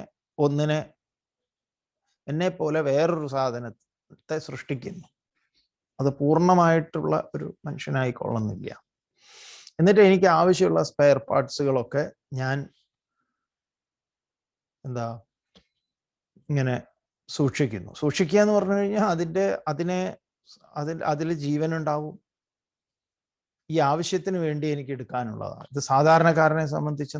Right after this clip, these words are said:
നടക്കുന്നതാണോ എന്ന് ചോദിച്ചാൽ അല്ല. നിയമം അതിലേക്ക് വന്നിട്ടുണ്ടോ എന്ന്, നിയമം, ആ,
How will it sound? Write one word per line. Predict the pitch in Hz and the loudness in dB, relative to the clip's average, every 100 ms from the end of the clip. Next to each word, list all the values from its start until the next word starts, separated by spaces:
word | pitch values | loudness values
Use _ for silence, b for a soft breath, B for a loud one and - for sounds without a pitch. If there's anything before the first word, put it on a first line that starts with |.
| 147 | -4
നടക്കുന്നതാണോ | 139 151 156 160 147 147 | -4 -6 -4 -4 -2 -4
എന്ന് | 147 139 | -6 -8
ചോദിച്ചാൽ | - 147 - 123 | -8 -8 -4 -4
അല്ല. | 113 113 - _ _ _ _ _ b b b 139 143 | -4 -6 -10 _ _ _ _ _ b b b 0 4
നിയമം | 151 170 180 185 160 | 6 6 4 4 2
അതിലേക്ക് | 151 156 151 160 | 2 2 2 0
വന്നിട്ടുണ്ടോ | 147 147 147 151 143 151 | 0 -2 -6 -6 -4 -4
എന്ന്, | 147 135 | -6 -8
നിയമം, | 135 147 170 175 - | -6 -2 -2 -2 -10
ആ, | - | -16